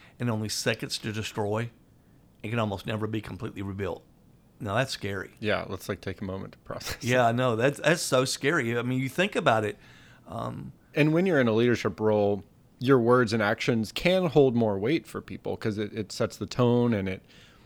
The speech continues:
Speaker 2: you know, it, you're, in a sense, in a position of authority.
Speaker 1: Oh, well, if it doesn't carry more weight, then there's a problem. I mean, if they don't think that what you say has more weight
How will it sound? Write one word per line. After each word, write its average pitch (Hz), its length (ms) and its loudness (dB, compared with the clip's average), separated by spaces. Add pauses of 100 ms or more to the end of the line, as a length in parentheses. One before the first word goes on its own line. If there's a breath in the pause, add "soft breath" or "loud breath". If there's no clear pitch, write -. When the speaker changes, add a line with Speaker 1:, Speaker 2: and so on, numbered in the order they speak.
(320 soft breath)
Speaker 2:
you 107 100 -4
know, 95 220 -2
it, 131 180 2 (160)
you're, 160 400 2
in 147 220 0
a 117 40 2
sense, 127 280 -2
in 117 80 2
a 104 60 -2
position 110 440 -4
of 98 80 -6
authority. 117 560 0 (800 loud breath)
Speaker 1:
Oh, 135 80 0
well, 139 120 6
if 135 120 -2
it 131 40 -4
doesn't 147 260 -2
carry 113 180 -2
more 95 240 -2
weight, 95 380 -2 (100)
then 104 460 -2 (120)
there's 113 240 -4
a 117 40 -6
problem. 127 500 0
I 110 80 -4
mean, 127 200 -2 (280 loud breath)
if 127 140 -2
they 185 120 6
don't 208 140 4
think 165 320 -2
that 120 200 0 (400 soft breath)
what 143 320 2
you 156 140 0
say 120 480 4
has 113 300 -2
more 113 240 2
weight 110 460 4